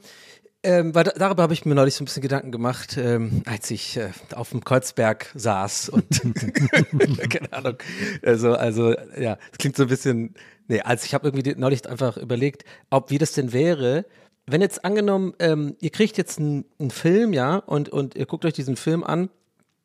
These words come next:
und der ist wirklich auch schön, der hat eine tolle, äh, also jetzt nur, also der ist von echten Schauspielern gespielt, ja, also, ne, ich will nur darauf hinaus, wenn ihr am Ende dann erfahrt,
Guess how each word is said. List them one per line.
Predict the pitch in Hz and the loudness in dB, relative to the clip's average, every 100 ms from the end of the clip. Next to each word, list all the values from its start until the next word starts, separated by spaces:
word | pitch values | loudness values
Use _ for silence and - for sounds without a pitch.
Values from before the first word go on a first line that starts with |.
| _ - | _ -10
und | 131 | -2
der | 135 | 0
ist | 127 | 2
wirklich | 156 - | -2 -4
auch | - | -10
schön, | - 175 180 | 0 2 4
der | 139 | 2
hat | 120 | -2
eine | 127 | -4
tolle, | 143 139 135 135 131 127 | -2 0 0 0 0 -2
äh, | 123 - - - _ | -4 -8 -20 -20 _
also | 131 | 2
jetzt | 147 160 | 2 2
nur, | 180 | -2
also | 143 151 | 0 0
der | 156 | -2
ist | 151 | -2
von | 160 | -2
echten | 151 143 | -2 -2
Schauspielern | 131 123 110 104 | 0 0 -2 -4
gespielt, | 104 98 92 | -6 -8 -4
ja, | 117 | 0
also, | 117 - _ - | -2 -4 _ -10
ne, | 127 - - _ | -8 -10 -18 _
ich | - | -4
will | |
nur | 156 | -2
darauf | 151 139 | -2 -2
hinaus, | 143 143 - | -2 -2 -2
wenn | 139 | 0
ihr | 139 | 0
am | |
Ende | 143 190 | 0 0
dann | 180 160 - _ - | 2 0 -4 _ -10
erfahrt, | 127 - 151 123 | -4 0 2 0